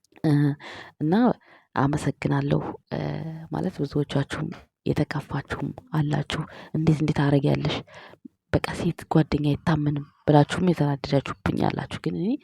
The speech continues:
እንደዛ አይደለም፣ ታሪኩ እንደዚህ ነው እንጂ እኔ እሷን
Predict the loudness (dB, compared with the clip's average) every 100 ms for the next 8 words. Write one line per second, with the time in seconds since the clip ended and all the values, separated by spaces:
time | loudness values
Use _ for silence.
0 | _ _ -2 0 0 0 0 -2 -6 -10
1 | _ -2 0 0 -2 -2 -4 -4 -4 -4
2 | -10 _ _ -6 -2 4 2 2 _ _
3 | _ -4 -2 0 2 2